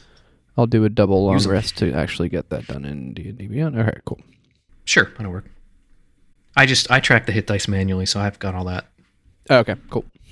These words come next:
Speaker 2: here too. So just for double record keeping. Uh, cool.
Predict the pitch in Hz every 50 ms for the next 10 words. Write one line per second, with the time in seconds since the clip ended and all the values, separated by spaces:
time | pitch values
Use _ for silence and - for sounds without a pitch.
0 | - _ _ _ _ _ _ _ _ _ - 92 95 95 - - - 98 92 -
1 | - 98 95 - - _ - - - 160 - - - 135 123 123 113 - - -
2 | - - - - - - - - - - - - - - - - - - 120 107
3 | 110 107 104 110 107 104 101 107 104 - - 104 95 - - 101 - 101 98 95
4 | - - - - - - - - - - 120 120 120 113 117 - - 143 110 92